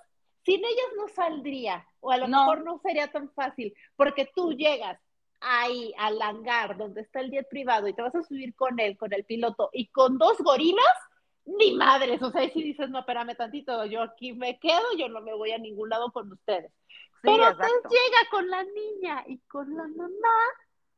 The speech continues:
Speaker 1: claro
Speaker 2: Ah,
Speaker 1: que
Speaker 2: pues
Speaker 1: sí,
Speaker 2: no,
Speaker 1: o sea,
Speaker 2: pues claro,
Speaker 1: no.
Speaker 2: no pasa nada, o sea, no pasa nada porque estoy segura, o sea, entonces utiliza estos, estas cosas, estas, estos ojos rojos, ojos, ojos, ahora sí que banderas verdes, que es la mamá y la niña,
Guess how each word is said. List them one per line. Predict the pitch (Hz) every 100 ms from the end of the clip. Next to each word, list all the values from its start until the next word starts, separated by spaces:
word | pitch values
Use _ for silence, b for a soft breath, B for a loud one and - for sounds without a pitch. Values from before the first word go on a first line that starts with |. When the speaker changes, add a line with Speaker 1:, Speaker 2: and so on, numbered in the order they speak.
| _ _ _ _ _ _ _ _ _ -
Speaker 1:
claro | 311 285 254
Speaker 2:
Ah, | 277
Speaker 1:
que | 277
Speaker 2:
pues | 277 247
Speaker 1:
sí, |
Speaker 2:
no, | 262
Speaker 1:
o | 247
sea, | 240 208
Speaker 2:
pues | 185
claro, | - 240 247 262 285 233
Speaker 1:
no. |
Speaker 2:
no | 220
pasa | 254 262
nada, | 247 240 254 277 247 180
o | 170
sea, | 185 170 156 147 143 _ _ _ _ _ 185
no | 196 196
pasa | 247 247
nada | 233 254 240
porque | 175 - 160 156 147 107 135 151 185
estoy | 170 202 196
segura, | 214 190 240 247
o | 180
sea, | 185
entonces | 196 208
utiliza | 226 240 220 220 247
estos, | 233 262 - _ -
estas | 196 - 220
cosas, | - 254 185 180 294 _ _ _ _
estas, | - 156 196 202 _ -
estos | 170 - 190 214
ojos | 202 214 202
rojos, | 220 208 202 208
ojos, | 185 190 196 208
ojos, | 208 220
ahora | 220 220
sí | 214
que | 220
banderas | 185 185 202 220
verdes, | 220 240 196 220
que | -
es | 185
la | 180
mamá | 165 175 196 202
y |
la | 214 254
niña, | 277 240 214